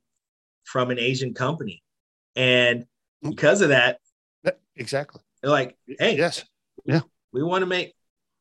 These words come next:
Speaker 2: Yeah.
Speaker 1: this is,"
Speaker 2: <laughs>
Speaker 1: right. So there, there, a company can be compelled in a lot of different ways. It's not necessarily a negative thing. It's something that, um, you know, they're doing to,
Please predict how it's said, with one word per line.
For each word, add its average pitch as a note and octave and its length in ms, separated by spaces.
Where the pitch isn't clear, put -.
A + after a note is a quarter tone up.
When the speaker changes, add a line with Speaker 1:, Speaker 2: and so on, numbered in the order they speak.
Speaker 2:
Yeah. - 200
Speaker 1:
this E3 200
is," E3 160
Speaker 2:
<laughs> - 120
Speaker 1:
right. F#3+ 460
So E3+ 380
there, F3 260
there, E3 320
a D#3+ 160
company G3+ 360
can F#3 220
be E3+ 160
compelled D#3 560
in D3 120
a C3+ 100
lot C3 380
of B2+ 120
different C3 360
ways. B2 320
It's - 220
not B2 300
necessarily A2+ 1040
a G2+ 60
negative A2 640
thing. G#2+ 240
It's G2+ 220
something A2+ 440
that, G#2+ 300
um, A2 460
you C3+ 80
know, B2 140
they're A2+ 160
doing B2 500
to, G#2+ 380